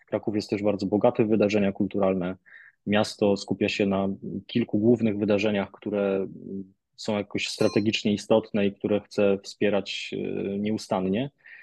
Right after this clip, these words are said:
e, na któ-, na trwaniu których bardzo miastu zależy. Natomiast nowe inicjatywy są widziane, no nie chcę powiedzieć niechętnie, ale są pozostawiane trochę sam-, samym sobie. Na zasadzie fajnie, że jesteście, ale jakby was nie było, to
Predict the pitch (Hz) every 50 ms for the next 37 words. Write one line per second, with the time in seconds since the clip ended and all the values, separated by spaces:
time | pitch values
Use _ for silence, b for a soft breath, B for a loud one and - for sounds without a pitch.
0 | B B B _ _ - 98 95 95 95 92 92 92 - 101 92 104 110 110 107
1 | - - - 117 104 104 113 110 - - - 113 113 110 - - - 131 127 110
2 | 101 110 113 113 98 113 107 104 98 - - 101 101 104 92 92 90 - 131 131
3 | 147 135 - 147 143 135 131 - - - - - - - - - 185 165 123 131
4 | 143 139 143 139 135 131 - - 131 - - 127 135 - - 135 123 127 120 120
5 | 117 131 131 127 127 127 123 - 123 120 - _ _ _ _ _ _ _ _ _
6 | _ _ _ _ _ - 143 160 - - 156 160 160 - - 151 - 151 139 143
7 | 135 131 127 - 127 123 - - 110 98 95 - - 90 78 - - 98 107 117
8 | - - 143 131 - 127 127 123 - - 123 110 123 117 113 107 - - - -
9 | 107 - - 104 101 101 92 - - - 107 101 92 95 - - 95 80 85 78
10 | - - _ _ _ - 101 101 101 104 101 - 104 98 95 104 101 98 101 98
11 | b b b b b b b _ _ - 147 147 143 139 123 135 131 127 131 -
12 | - - - - 131 120 101 107 113 113 107 110 104 110 104 - - 107 98 110
13 | 110 107 104 98 - - 98 95 95 92 92